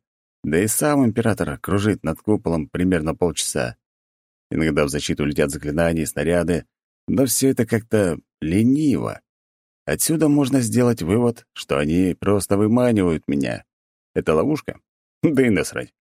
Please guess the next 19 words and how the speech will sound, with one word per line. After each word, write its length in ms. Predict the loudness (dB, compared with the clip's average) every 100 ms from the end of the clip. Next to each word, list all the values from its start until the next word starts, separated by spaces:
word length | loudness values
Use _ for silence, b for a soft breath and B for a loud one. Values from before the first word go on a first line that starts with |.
| _ _ _ _ -2
Главное, 380 | 0 2 2
что 260 | 0 0 0
у 40 |
меня 200 | 2 2
есть 260 | 2 0 0
время 280 | 0 0 0
на 140 | -2
подготовку 580 | -2 -4 0 -2 -2 -2
и 60 | -2
распределение 680 | -4 -6 -4 -2 -2 -2
очков, 460 | -4 -2 0 -2 -4
остальное 440 | -12 -6 -2 0 0
неважно. 580 | 2 2 0 -2 -10 -12 _ _ _ _ _ _ _ _
Полностью 640 | -2 0 2 0 -2 -2 -2
остановить 560 | -2 -4 0 0 -2
действие 440 | -2 -4 -2 -4 0
ауры 400 | 0 0 0 -2
не 120 | -2
удалось. 680 | 0 0 2 0 -2 -10